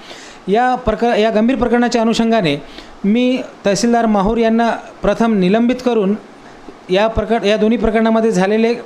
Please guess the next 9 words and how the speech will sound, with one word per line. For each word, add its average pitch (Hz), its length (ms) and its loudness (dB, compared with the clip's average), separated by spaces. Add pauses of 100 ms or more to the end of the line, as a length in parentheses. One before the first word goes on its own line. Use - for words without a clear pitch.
(120)
अ, 185 340 2
खरेदी 208 260 0
विक्री 220 220 2
व्यवहार 214 240 2
रद्द 196 260 0
करण्याची 208 400 0
मागणी 196 280 2
केलेली 190 320 0
आहे. 135 200 -2